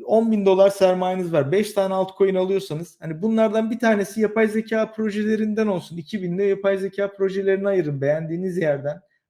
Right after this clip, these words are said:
beğendiğiniz projeyi alın. Demem o ki yapay zeka dünyadaki önemli trendlerden bir tanesi. E, mutlaka bu trendleri takip edin. Her trendin ilk zamanlarında girenler iyi para kazanıyor.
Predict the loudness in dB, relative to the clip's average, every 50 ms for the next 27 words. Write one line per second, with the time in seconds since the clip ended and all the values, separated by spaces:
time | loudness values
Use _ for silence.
0 | _ 0 0 2 2 0 -2 -6 -8 -8 -8 _ -4 -2 -2 -2 0 -2 -2 0
1 | 0 0 0 0 -2 -6 -2 0 0 0 2 0 0 0 -2 0 -2 0 0 2
2 | 2 2 2 2 2 0 -4 -4 -2 0 0 0 -2 -4 -12 -16 -16 -10 -6 -4
3 | -4 -2 0 0 0 0 -2 -4 -6 -4 -6 -4 -2 -2 -2 0 0 -2 0 2
4 | 4 4 4 4 0 -12 -18 _ _ _ -8 -4 -2 -2 -2 -2 0 0 0 0
5 | 0 -2 -4 -4 -6 -6 -4 -2 -2 0 0 0 -2 -4 -6 -10 -12 -12 _ _
6 | _ _ _ _ _ -4 -4 -2 0 0 -2 0 -2 -2 2 2 2 2 2 -2
7 | -6 -2 -2 -2 -2 -4 -6 -6 -4 -2 -2 -4 -6 -10 -10 -4 -2 0 0 0
8 | -2 -4 0 0 0 0 0 -6 -6 -6 -4 -2 -2 -2 -2 -2 0 0 0 0
9 | -2 -2 -4 -6 -8 -6 -8 -8 -6 -4 0 0 0 2 2 2 2 0 0 -2
10 | -2 -2 -2 -4 -4 -4 -4 -2 0 0 0 0 -2 -4 -4 -6 -8 -8 -6 -4
11 | -4 -4 -4 -4 -4 -4 -4 -4 -4 -4 -2 -2 -2 -2 -4 -8 -10